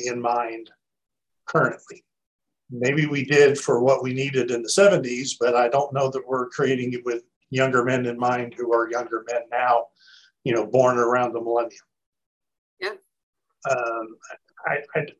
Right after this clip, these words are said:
Speaker 1: I don't know if we're doing that as effectively as we can. Um, so that idea of always expanding, finding new ways to create spaces with where,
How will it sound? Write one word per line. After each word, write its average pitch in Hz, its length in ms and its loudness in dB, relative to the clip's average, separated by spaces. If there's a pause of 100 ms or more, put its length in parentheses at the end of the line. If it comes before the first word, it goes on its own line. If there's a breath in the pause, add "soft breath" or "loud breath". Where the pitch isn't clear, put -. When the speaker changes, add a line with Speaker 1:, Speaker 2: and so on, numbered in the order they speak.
(120)
Speaker 1:
I 127 40 -4
don't 131 180 2
know 143 160 2
if - 80 -4
we're 143 80 0
doing 135 300 0
that 120 260 -2 (260)
as 117 200 2
effectively 123 840 -2
as 117 140 -2
we 113 120 -10
can. - 240 -16 (680)
Um, 120 520 0 (600)
so 127 680 2 (600 soft breath)
that 139 220 4
idea 139 480 4
of 131 260 2
always 147 320 0
expanding, 143 640 -6
finding 147 400 -2
new 131 180 -8
ways 131 380 -2
to - 120 -20
create 135 420 -4
spaces 131 580 -4
with 123 280 -4 (480)
where, 127 560 0